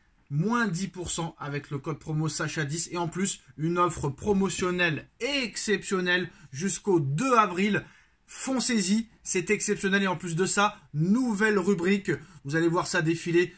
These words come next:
sur votre écran. Nouvelle rubrique de basket Nike, Air Jordan, Nike Air Force, et beaucoup d'autres Nike, de chaussures de qualité exceptionnelle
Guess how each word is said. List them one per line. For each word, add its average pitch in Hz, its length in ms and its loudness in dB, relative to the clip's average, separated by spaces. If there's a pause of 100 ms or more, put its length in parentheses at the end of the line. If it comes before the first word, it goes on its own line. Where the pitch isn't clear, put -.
(120)
sur 180 240 -2
votre 180 240 0
écran. 175 360 -4 (200)
Nouvelle 180 640 0
rubrique 160 640 0 (320)
de 120 180 -6
basket 143 640 -2
Nike, 139 480 0 (260)
Air 190 280 0
Jordan, 151 560 0 (320)
Nike 165 520 2
Air 185 160 0
Force, - 480 -2 (220)
et 165 100 6
beaucoup 202 600 0
d'autres 180 460 -2
Nike, 165 400 0 (360)
de 160 100 0
chaussures 185 520 0
de 156 100 0
qualité 170 760 -2 (100)
exceptionnelle 185 1080 -2